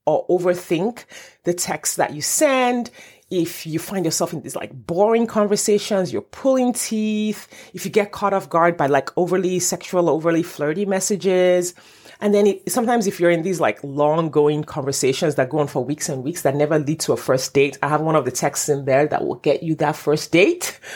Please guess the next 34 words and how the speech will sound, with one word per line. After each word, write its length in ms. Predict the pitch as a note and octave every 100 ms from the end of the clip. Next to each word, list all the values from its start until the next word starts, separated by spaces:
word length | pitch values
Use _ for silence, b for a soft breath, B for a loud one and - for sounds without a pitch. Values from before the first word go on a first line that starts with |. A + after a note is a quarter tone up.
| B B -
if 160 | B3
the 80 | F#3
conversation 500 | F3+ F3+ E3+ F#3 G3+
is 120 | D#3
going 260 | C3 D#3+ E3
on 260 | D#3 E3 E3
and 200 | C#3 D3
nobody 440 | D3 D#3 D#3 D#3+ B B
is 160 | E3+ D3
making 260 | D3 E3
a 20 |
move, 280 | C3 C#3+ C3+ -
and 220 | G3 G3+
you 100 | F#3
would 180 | F3 -
be 140 | F#3
able 140 | G3 G#3
to 160 | -
do 280 | C#3+ A3+ B3
it 140 | G3+
without 420 | E3 D#3+ E3 D3+ -
chasing 540 | - C#3 - C3+ C3+
the 60 | -
guy. 220 | - C2 -
So 200 | - -
I 60 | F#3+
want 260 | F#3+ -
you 120 | A#3
to 320 | A#3 - A3+ G3 B B B
take 200 | - D4
advantage 460 | E4+ B3 A3+ A#3 A3
of 140 | G3
this 180 | F3+ G#3
workshop 600 | A3+ B3+ - B3 A#3+ -